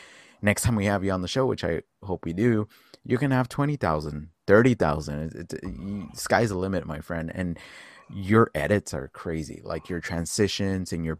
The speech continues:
B-roll. It's like, and I told you that, and you're like, "Well, I just learned it from YouTube." But I'm like, "Well, you're talented," because we could spend hours and countless days and, and months studying YouTube. But if you don't have a talent,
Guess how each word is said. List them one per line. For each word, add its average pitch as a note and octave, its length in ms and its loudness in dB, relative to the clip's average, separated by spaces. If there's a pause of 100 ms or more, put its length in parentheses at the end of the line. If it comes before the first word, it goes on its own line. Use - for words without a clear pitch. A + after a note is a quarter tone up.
B-roll. F2 560 -2
It's E2 160 -6
like, E2 140 -2
and F2+ 100 0
I A#2 80 2
told C#3 260 2
you G#2+ 60 4
that, D#2+ 260 2
and F2 180 -4
you're E2 120 -2
like, F2 160 -2
"Well, B2 160 -2
I C3 100 -2
just A#2+ 180 -8
learned A#2+ 220 2
it A2 120 0
from F#2+ 160 -6
YouTube." G2 340 -4
But E2 100 -2
I'm D#2+ 100 -4
like, D#2 200 -6
"Well, D#2+ 100 -4
you're E2+ 180 -4
talented," F2 600 -6
because - 480 -12 (920)
we E2+ 260 0
could B2 140 0
spend E2+ 560 0 (220)
hours E2 640 2
and D2 180 -12
countless G#2 640 -2 (320)
days F#2 400 0
and, D2+ 200 -6
and D#2 160 -8
months D#2+ 340 -6
studying F#2+ 600 -2
YouTube. C3 400 -2 (840)
But G2+ 160 4
if F2 120 0
you F#2 80 2
don't F2+ 100 0
have F2 160 -2
a F2 40 -2
talent, A#2 420 -2